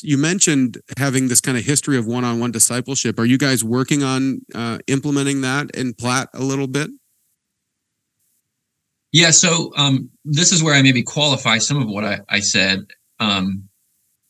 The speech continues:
Speaker 2: I, one of the greatest joys of this past year has been a, uh, a small group of guys in our church who, uh, committed to, we're, we're calling it a growth group, where, um, there's a group of us that get together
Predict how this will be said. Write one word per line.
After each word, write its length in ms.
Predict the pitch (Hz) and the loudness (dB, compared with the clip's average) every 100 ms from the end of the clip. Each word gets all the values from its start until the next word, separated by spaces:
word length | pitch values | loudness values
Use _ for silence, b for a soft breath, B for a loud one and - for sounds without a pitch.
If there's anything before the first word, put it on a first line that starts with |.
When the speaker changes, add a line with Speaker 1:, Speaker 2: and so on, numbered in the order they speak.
| - - | -12 -4
Speaker 2:
I, 100 | 147 | -2
one 220 | 143 160 | 2 2
of 40 | 208 | 4
the 60 | |
greatest 320 | 143 156 147 - | 4 4 4 4
joys 460 | 135 151 110 - | 2 2 2 -2
of 160 | - 117 | -4 -4
this 160 | 113 - | -2 -2
past 420 | 117 107 - - | -2 -2 -4 -2
year 540 | 113 131 101 98 - - | 2 2 0 -4 -8 -6
has 280 | 110 104 | -2 -2
been 640 | 98 113 113 107 104 98 - | 2 2 4 4 4 2 -2
a, 420 | 107 104 101 98 98 | 0 2 2 -2 -4
uh, 300 | 107 98 - - | -4 -4 -6 -8
a 60 | |
small 400 | - - 127 131 | -4 -2 0 0
group 360 | 104 127 135 131 - | 0 4 6 4 0
of 240 | 104 98 | -6 -4
guys 600 | - 101 90 92 98 104 - | -2 0 2 0 -2 -4 -2
in 100 | 107 | -2
our 120 | 98 | -2
church 520 | 98 104 98 - - _ - | -2 -2 -2 -6 -10 _ -2
who, 500 | 117 104 101 98 98 B B B B B B _ _ _ - | 2 2 2 0 -4 B B B B B B _ _ _ -4
uh, 180 | 104 101 | -2 0
committed 380 | 120 131 123 107 | 2 4 4 2
to, 300 | 120 110 104 | 4 4 2
we're, 100 | 110 | -2
we're 120 | 120 | -4
calling 260 | 139 131 113 | 0 2 2
it 60 | |
a 40 | 98 | 0
growth 300 | 110 113 - | -2 -2 -2
group, 300 | 107 78 - _ - | -4 -4 -8 _ -8
where, 560 | 101 104 98 95 90 - - | -2 0 0 -2 -4 -8 -6
um, 220 | 98 98 | -2 0
there's 180 | 107 101 | 0 0
a 40 | |
group 220 | 92 110 | 0 -2
of 100 | 101 | 0
us 420 | 92 90 - - - | -2 0 -2 -4 -4
that 180 | 104 - | -4 -2
get 100 | 107 | -2
together 580 | 107 104 98 98 98 87 | -2 0 0 0 -2 -6